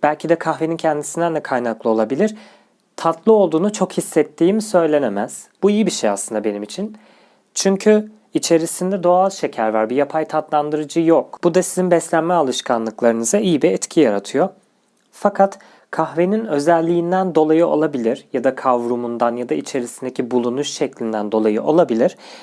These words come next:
Genel olarak bir badem ezmesi tadı, yani daha doğrusu badem tadını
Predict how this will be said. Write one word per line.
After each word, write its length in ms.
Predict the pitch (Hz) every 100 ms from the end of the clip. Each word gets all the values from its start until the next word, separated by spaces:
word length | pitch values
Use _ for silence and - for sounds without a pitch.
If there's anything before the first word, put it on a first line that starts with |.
| - 113
Genel 320 | 139 170 226
olarak 520 | 190 160 160 180 -
bir 140 | 165 127 113
badem 580 | 123 123 120 165 185 180 -
ezmesi 580 | 123 110 117 117 -
tadı, 440 | - 117 110 139 139 -
yani 220 | 107 107
daha 180 | 139 143
doğrusu 300 | 135 - 120
badem 440 | 120 120 170 190
tadını 480 | - 120 113 135